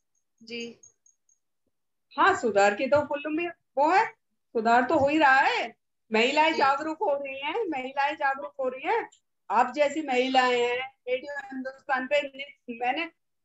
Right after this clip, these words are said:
Speaker 2: कितने channels आपके देखे हैं, कितने आपके ये programs को मैंने सुना है, तो वो मो-, बहुत motivate कर रहे हैं। पहले ये सब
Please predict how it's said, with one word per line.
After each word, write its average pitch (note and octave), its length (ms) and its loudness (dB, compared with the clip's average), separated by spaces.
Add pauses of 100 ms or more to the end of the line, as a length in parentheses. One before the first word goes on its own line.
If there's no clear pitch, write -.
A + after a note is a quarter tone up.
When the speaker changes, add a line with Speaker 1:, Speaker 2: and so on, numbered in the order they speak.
(220)
Speaker 2:
कितने F4 340 0
channels D#4 500 -2 (120)
आपके B3+ 320 -4
देखे C4 280 -2
हैं, A#3+ 160 -2
कितने D#4 320 -6
आपके D4+ 600 2 (880)
ये G#3+ 480 -6 (380)
programs C#4 440 2
को D#4+ 220 -2
मैंने C#4 260 -4
सुना D#4+ 280 -2
है, G#3 160 -4 (360)
तो C#4+ 140 -4
वो F4+ 100 -2
मो-, D#4+ 240 -8
बहुत D#4 220 -2
motivate F4 460 -2
कर F4 180 2
रहे F#4+ 140 -2
हैं। G#4+ 100 -6 (1120)
पहले C4+ 260 2
ये F4 180 0
सब F4+ 140 2